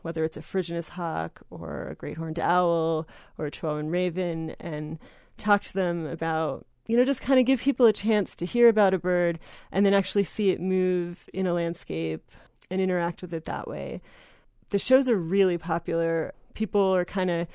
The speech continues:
so the people are actually enclosed during the shows. Uh, there's barricades up that you don't go past.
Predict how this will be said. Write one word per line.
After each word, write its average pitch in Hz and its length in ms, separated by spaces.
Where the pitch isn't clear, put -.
so - 140
the 202 80
people 294 320
are 202 100
actually 185 380
enclosed 175 500
during 147 220
the - 80
shows. - 600
Uh, 170 200
there's 190 180
barricades 190 560
up 170 240
that 170 320
you 185 100
don't 185 160
go 175 120
past. 175 600